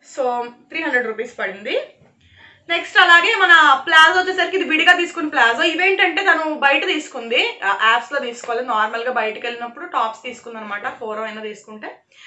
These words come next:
ఒకటి already యూజ్ చేసిందంట. So ఇంకా నేను మీకు ఇ-, కొత్తగా ఉన్నాయి కదా అని చెప్పేసి ఇవి చూపిస్తున్నాను, share చేస్తున్నాను. ఇది వచ్చేసి టూ హండ్రెడ్ రూపీస్ అంట. So ఈరోజు ఈ కుర్తీస్ haul అయితే ఇలా complete అయింది. మీకు ఎలా అనిపించాయి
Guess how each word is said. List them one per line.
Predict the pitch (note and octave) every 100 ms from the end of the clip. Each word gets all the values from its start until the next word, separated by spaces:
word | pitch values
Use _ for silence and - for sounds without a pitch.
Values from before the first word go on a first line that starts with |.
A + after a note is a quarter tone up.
| -
ఒకటి | C4+ C4+
already | B3 G#3+ A#3+ B3+
యూజ్ | A#3+ -
చేసిందంట. | A#3 A#3 G3+ F#3+ E4 - - _ - - _ F4
So |
ఇంకా | E4+ E4 E4
నేను | E4
మీకు | D#4+ D#4 F#4+ F#4+
ఇ-, | B3+ A#3+
కొత్తగా | B3+ C#4+ - D4+ D#4
ఉన్నాయి | D#4 C#4+ C4+
కదా | C4+
అని | C4+
చెప్పేసి | C4 - B3 D4+ A4 D4+ A3 - _ -
ఇవి | D4+ B3+
చూపిస్తున్నాను, | A3+ A#3+ B3 G#3+
share | - A3+ A3
చేస్తున్నాను. | A3+ G#3 A3 G#3 C#4 - - - - -
ఇది | E4+
వచ్చేసి | F4 E4 D#4+ B4+ -
టూ | A#4
హండ్రెడ్ | D#4+ C#4 A#3
రూపీస్ | G#3 F#3+ F#3+
అంట. | F#3 F3+ - _ - -
So | C#4+ A4+ -
ఈరోజు | B3+ B3+ B3 C#4+ E4 F#4+ - C4+
ఈ |
కుర్తీస్ | C4+ C#4+ D4+ D4
haul | C4 B3
అయితే | A3+ G4+ -
ఇలా | F4+
complete | C#4 A3+ G#3+ G3
అయింది. | F3 F#3 G#3+ B4 - - - -
మీకు | E4 E4
ఎలా | D#4
అనిపించాయి | D#4+ D#4 D4+ E4 D4+